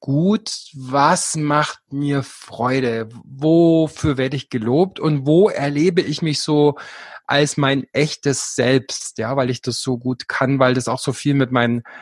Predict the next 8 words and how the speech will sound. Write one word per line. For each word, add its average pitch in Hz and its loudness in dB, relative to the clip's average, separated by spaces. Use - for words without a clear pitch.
Werten 147 2
und 120 2
Überzeugungen 113 -2
zu - -10
tun 104 -12
hat. 90 -16
Menschen, 175 2
die 139 0